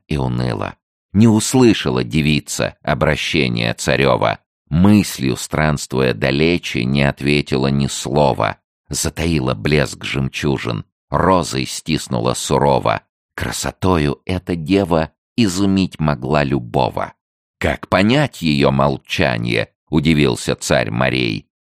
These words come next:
Только два предположения извинением служат ей. Или она кого-то любит и сгорает от огней,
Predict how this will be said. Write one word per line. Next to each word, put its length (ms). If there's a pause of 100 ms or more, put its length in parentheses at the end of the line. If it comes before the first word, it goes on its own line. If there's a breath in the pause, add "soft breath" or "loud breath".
(120)
Только 500
два 340
предположения 1000
извинением 960
служат 560
ей. 440 (400)
Или 180
она 240
кого-то 480
любит 600 (120)
и 100
сгорает 680
от 140
огней, 600